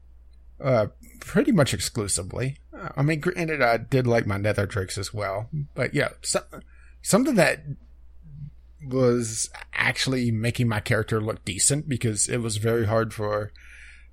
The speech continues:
uh, this massive blue space goat to actually look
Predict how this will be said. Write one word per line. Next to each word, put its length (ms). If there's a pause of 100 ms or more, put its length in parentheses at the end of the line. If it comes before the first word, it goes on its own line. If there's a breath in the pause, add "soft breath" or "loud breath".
(120)
uh, 120
this 260
massive 680
blue 340
space 460
goat 360
to 260
actually 400
look 340